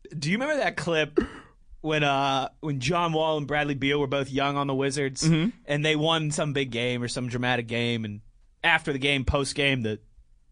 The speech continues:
Speaker 1: N B C Sports or whoever person gave the microphone to John Wall and said, "Interview Bradley Beal, you know, your teammate just had forty-some points,
Speaker 2: Yeah, yeah.
Speaker 1: hit the game-winning shot." John Wall grabbed the microphone, turned to Bradley Beal and said, "I have never,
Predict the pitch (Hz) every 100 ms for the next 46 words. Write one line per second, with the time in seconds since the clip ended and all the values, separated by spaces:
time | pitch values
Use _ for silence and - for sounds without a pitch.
0 | - - - 143 156 143 147 - 151 135
1 | - 139 139 131 123 127 123 117 127 -
2 | 120 110 120 127 123 120 120 117 127 117
3 | 107 113 117 110 113 110 - _ - _
4 | - - - 120 131 131 120 123 120 120
5 | 120 101 117 120 113 110 107 107 123 120
6 | 110 110 107 - 107 104 - - 131 120
7 | - 117 107 120 120 107 98 85 90 131
8 | 110 123 113 110 107 113 110 - - -
9 | - _ - 151 151 143 143 139 131 135
10 | 123 139 139 107 - 151 127 139 127 123
11 | 135 131 - 120 120 - - - - -
12 | - - - 185 262 185 143 131 151 269
13 | 311 339